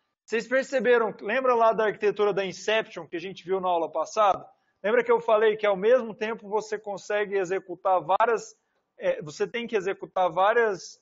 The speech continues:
é, convoluções com kernels de tamanhos diferentes, com hiperparâmetros diferentes, em paralelo, e depois concatena todo mundo junto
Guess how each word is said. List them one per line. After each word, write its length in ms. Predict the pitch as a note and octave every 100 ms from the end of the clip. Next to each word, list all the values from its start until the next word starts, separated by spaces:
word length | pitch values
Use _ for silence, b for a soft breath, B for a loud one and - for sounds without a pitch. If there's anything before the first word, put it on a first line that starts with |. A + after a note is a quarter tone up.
| -
é, 680 | E3+ E3+ E3 D#3+ D3+ C#3+ C#3+ _ _ _ _ _ _ _ _ _ _ _ _ _ _ _ -
convoluções 800 | A3 A3 A3+ G3 - A3+ A#3 -
com 180 | G#3
kernels 480 | F#3 A3 A#3 A3+ F#3+
de 100 | F3+
tamanhos 480 | F#3 F#3+ F#3+ G3+ E3
diferentes, 600 | - F3 E3 A3+ A#3 -
com 160 | - A3+
hiperparâmetros 840 | A#3 G#3+ - F#3+ B3 A3 F3 D3+
diferentes, 600 | - E3 G3 G#3 - - _ _ F#3
em 120 | F#3+
paralelo, 640 | A3 G#3+ G3 F#3+ A3+ F3+
e 60 | F3
depois 400 | F#3 G3+ A3+ A3+
concatena 720 | - A3 A3 F#3+ - A#3 A3+
todo 260 | A3 G#3+ G3+
mundo 280 | G3+ F3 D#3
junto 460 | F#3+ B3+ A#3 A3+